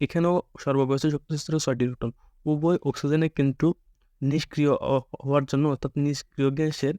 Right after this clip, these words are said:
ইলেকট্রন গ্যাস লাভ করার জন্য দুটি করে ইলেকট্রন প্রয়োজন। তাহলে কেউ কাউকে ইলেকট্রন দিবে না, তখন তারা কি করবে? তাদের যে দুটি করে ইলেকট্রন আছে সর্ববৃহৎ শক্তি স্তরে, সেই দুটি করে ইলেকট্রন তারা শেয়ার করবে। এই যে দেখো এখানে দেখতে পাচ্ছ যে এখানে দুটি ইলেকট্রন ইয়েলো কালারে, যেটা হচ্ছে এই ইলেকট্রন, এই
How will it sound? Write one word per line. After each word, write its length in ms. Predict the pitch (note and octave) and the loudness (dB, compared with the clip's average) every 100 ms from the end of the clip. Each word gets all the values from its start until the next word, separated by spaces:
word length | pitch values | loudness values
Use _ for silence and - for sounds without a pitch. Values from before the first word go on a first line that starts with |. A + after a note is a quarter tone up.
| _ _ - | _ _ -2
ইলেকট্রন 300 | C#3 C#3 E3 E3 | -2 0 0 0
গ্যাস 120 | E3 | 0
লাভ 120 | C3+ - | -2 -2
করার 180 | C3+ C#3 C#3 | -2 -2 0
জন্য 120 | D3+ D3+ C#3 | -2 0 -2
দুটি 220 | D3+ F3+ | 0 2
করে 160 | E3 D3+ | 2 2
ইলেকট্রন 280 | B2 - B2 | 0 -4 -2
প্রয়োজন। 260 | A#2+ A2 G#2+ _ | 0 0 -4 _
তাহলে 180 | - D3+ - | -6 -4 2
কেউ 140 | D#3 | 2
কাউকে 300 | D#3+ D#3 D3+ D#3+ | 2 0 0 2
ইলেকট্রন 300 | C3+ D#3 D3 | 2 2 2
দিবে 180 | C3 C#3+ | 2 0
না, 80 | E3 A#2+ | 0 -2
তখন 160 | B2 C#3 | -2 -2
তারা 160 | C#3+ | -2
কি 120 | C#3+ C#3 | -2 -2
করবে? 180 | D3+ E3+ | -2 0
তাদের 240 | A#2+ B2+ | 0 0
যে 120 | B2+ A#2+ | -2 -2
দুটি 220 | C3 - E3+ | -4 0 0
করে 140 | E3+ E3 | 2 0
ইলেকট্রন 320 | B2+ B2 C#3+ C#3 | 0 -2 -2 -2
আছে 180 | B2+ - | -4 -6
সর্ববৃহৎ 480 | - B2+ B2+ B2+ C3 C#3+ | -4 -2 0 -2 -2 -4
শক্তি 200 | C3 - D3 | -6 -2 -2
স্তরে, 180 | - D#3+ | 0 0
সেই 160 | C#3 B2 | 0 0
দুটি 180 | B2+ C#3+ | 0 -2
করে 180 | C#3+ D#3 D3+ | 0 2 2
ইলেকট্রন 240 | D3 D#3+ C3 | 2 0 0
তারা 120 | B2+ - | -2 -2
শেয়ার 220 | C3 A#2+ | -6 -8
করবে। 300 | - A#2 A2+ - _ _ _ _ - | -6 -6 -6 -8 _ _ _ _ -2
এই 60 | |
যে 100 | C#3+ | 2
দেখো 220 | C#3+ C3 C3 | 4 2 2
এখানে 200 | B2+ D3+ D3+ | 0 0 0
দেখতে 180 | B2+ C#3+ | 0 -2
পাচ্ছ 160 | D3 - C3 | -2 -2 0
যে 60 | C3+ | 0
এখানে 180 | B2+ D3 | 0 0
দুটি 220 | C3+ B2+ C#3 | 0 0 0
ইলেকট্রন 280 | C#3+ - D3+ | 0 -2 -2
ইয়েলো 220 | C#3 C#3 C#3 | 0 0 0
কালারে, 280 | D3+ D3+ | 0 2
যেটা 220 | C#3+ B2+ C#3+ | 0 -2 -4
হচ্ছে 200 | C3+ A3 - _ _ _ - | -2 -4 -4 _ _ _ 2
এই 160 | D3+ D3+ C#3 | 4 4 2
ইলেকট্রন, 340 | C3 B2+ - | 0 -2 -6
এই 60 | - | -2